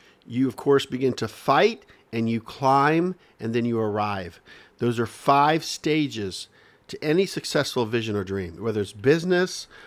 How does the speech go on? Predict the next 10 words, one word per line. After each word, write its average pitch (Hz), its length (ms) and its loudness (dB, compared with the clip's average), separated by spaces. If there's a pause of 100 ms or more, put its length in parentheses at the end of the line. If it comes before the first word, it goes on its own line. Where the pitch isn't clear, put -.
(140)
whether 113 240 2
it's - 140 -4
religious. 143 760 0 (460)
And 120 140 -4
so 117 260 2
you 123 140 -6
can 123 100 0
write 131 240 2
that 139 160 0
down. 107 280 -2